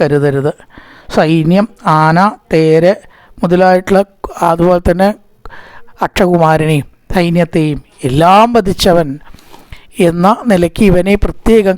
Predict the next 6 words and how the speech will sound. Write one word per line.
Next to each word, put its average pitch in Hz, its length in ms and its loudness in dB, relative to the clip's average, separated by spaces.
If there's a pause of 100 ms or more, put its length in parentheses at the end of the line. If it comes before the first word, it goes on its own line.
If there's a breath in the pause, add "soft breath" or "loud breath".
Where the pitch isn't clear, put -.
(160)
കരുതണം. 160 500 0 (1500 soft breath)
അപ്പോൾ 190 200 2
സൈന്യം 175 500 0
മുഴുവനെ 196 540 2
നശിക്കുകയും 185 800 0 (1000 soft breath)
ആയതുകൊണ്ട് 170 840 0